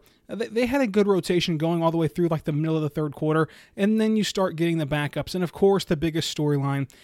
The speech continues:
in both these two games is Andre Robertson. We're gonna talk about Andre in a little bit, but the Boston game starts with Steven Adams. And Steven Adams takes a three to open up the game the same way he opened up this season in Tulsa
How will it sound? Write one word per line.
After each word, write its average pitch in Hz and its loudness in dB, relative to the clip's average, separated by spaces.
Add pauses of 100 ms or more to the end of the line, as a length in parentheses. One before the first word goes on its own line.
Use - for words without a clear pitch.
(120)
in 170 2
both 175 2
these 175 -2
two 160 2
games 143 0
is 156 0
Andre 156 0
Robertson. 143 -2
We're 175 0
gonna 208 0
talk 196 -2
about 175 -2
Andre 156 2 (260)
in 190 0
a 180 4
little 160 2
bit, 135 -4
but 175 2 (160)
the 180 0
Boston 240 -2
game 226 0
starts - 0 (300)
with 180 2
Steven 175 -2
Adams. 139 -8 (240)
And 170 -8
Steven 233 -4
Adams 208 -4
takes 196 -4
a 156 -4
three 185 -2 (220)
to - -4
open 196 2
up 175 -4
the 170 -4
game 165 -2
the 156 -4
same 240 -2
way 240 -2
he 190 -2
opened 175 0
up - -2 (260)
this 180 -2
season 196 -4
in 170 0
Tulsa 190 -4